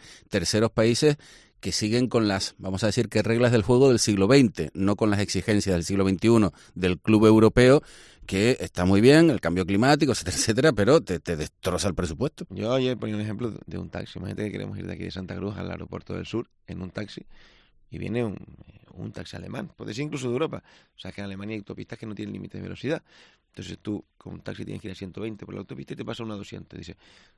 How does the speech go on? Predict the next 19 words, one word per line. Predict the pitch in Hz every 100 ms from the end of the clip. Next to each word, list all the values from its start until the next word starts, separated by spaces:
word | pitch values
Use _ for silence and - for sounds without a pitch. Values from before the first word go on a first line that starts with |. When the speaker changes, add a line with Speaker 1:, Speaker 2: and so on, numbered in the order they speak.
| -
Speaker 2:
"Oye, | 143
¿por | 127 -
qué | 80
aquel | 87 82
va |
a |
doscientos? | 90 - 156 -
Que | 95
yo | 101
cojo | 101
aquel | 104
más". | 98 - -
No, | - - _
es | -
que | 120
aquel | 120 127
es | 113
de |
fuera | 117 127 95